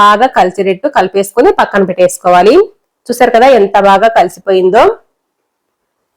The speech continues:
ఈ లోపు మనకు పిండి కూడా నానిపోయి ఉంటుంది. ఈ పిండిని మళ్ళీ ఒకసారి బాగా కలిపేసుకోవాలి. మనకి ఇక్కడ టైమ్ ఏమి ఎక్కడా వేస్ట్ కాదండి. ఈ పిండి మొత్తాన్ని కూడా మనము రెండు భాగాలుగా చేసుకోవాలి.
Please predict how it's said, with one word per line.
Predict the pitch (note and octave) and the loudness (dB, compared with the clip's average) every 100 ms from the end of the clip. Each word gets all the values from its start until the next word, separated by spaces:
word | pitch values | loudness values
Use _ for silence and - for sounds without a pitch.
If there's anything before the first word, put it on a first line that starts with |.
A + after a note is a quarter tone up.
| _ _ _ _ _ _ - - _ _ C4 | _ _ _ _ _ _ -20 -20 _ _ 0
ఈ | C#4+ | 2
లోపు | C#4+ C#4+ D#4 | 2 2 2
మనకు | C4+ A#3 - | 0 -2 -2
పిండి | B3 A3 G3+ | -2 -2 0
కూడా | A3+ C4+ | 0 2
నానిపోయి | A3+ G3+ G3+ G3 G3 | 0 -2 -2 0 0
ఉంటుంది. | F#3+ G3 A3 F#4 G#4+ _ _ _ _ _ _ _ _ C#4+ | -2 0 2 0 -2 _ _ _ _ _ _ _ _ 0
ఈ | F4+ F4+ | 0 2
పిండిని | C4+ A3+ C4+ E4+ | 0 0 2 2
మళ్ళీ | A#3 G3+ B3 | 2 2 2
ఒకసారి | A#3+ - G#3+ A#3 G3+ | 0 -2 -2 0 0
బాగా | F#3+ F#3+ A3+ A#3+ | 0 0 -2 -2
కలిపేసుకోవాలి. | G3 F3+ F#3+ - G3 F#3 G3 D4+ D#4+ | -4 -4 -8 -6 0 0 2 2 2
మనకి | B3 B3 B3 | 2 0 -2
ఇక్కడ | B3 B3+ A3+ | -2 0 2
టైమ్ | G#3 B3 B3 | 2 4 2
ఏమి | B3+ B3 | 2 0
ఎక్కడా | G3 _ A#3 C4 | -2 _ -2 0
వేస్ట్ | A3 G3 - G#3 | 0 -2 -8 -6
కాదండి. | G3+ G3 F#3+ A3 F#4+ G#4+ _ _ _ _ _ - | -4 -2 0 2 2 0 _ _ _ _ _ 0
ఈ | F4 F4+ | 0 2
పిండి | C4+ C4 D#4+ C4 | 0 2 2 2
మొత్తాన్ని | A#3 B3 A#3 B3 B3 B3 | 0 -2 0 2 0 0
కూడా | G#3+ G#3 G3+ | -2 -2 -2
మనము | F#3+ C#4 D#4+ | -2 0 0
రెండు | G#3 A3+ G#3+ | 0 0 0
భాగాలుగా | G3+ G3 G3 - - | 0 0 0 -2 -4
చేసుకోవాలి. | F3 - G3 F#3 F#3 | -8 -6 -2 0 2